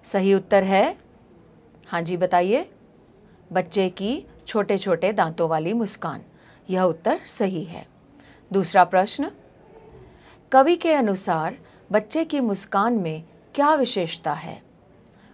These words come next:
उत्तर के लिए विकल्प हैं, किसी का भी दिल जीत लेती है या मृतक में जान डाल देती है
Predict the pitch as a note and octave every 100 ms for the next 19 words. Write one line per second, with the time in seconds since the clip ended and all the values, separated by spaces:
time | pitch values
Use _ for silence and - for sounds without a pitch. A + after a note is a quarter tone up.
0 | - F#3+ - F3+ F#3+ F3+ F3+ F3 E3+ F3+
1 | E3+ F#3+ G3+ C#4+ - - _ - - -
2 | - _ C4+ C4+ F4 D#4 C#4+ C#4 G#3 A#3+
3 | B3 A3 A#3+ A#3+ A#3+ A#3+ B3 A#3+ C4+ -
4 | - - - - - - G3 F#3+ F3+ B3+
5 | - - - - - G#3+ B3 D4 D4 B3
6 | C4 B3 G3 F3+ G#3+ G#3+ A3 G#3+ A3 A3+
7 | A3+ A3+ B3+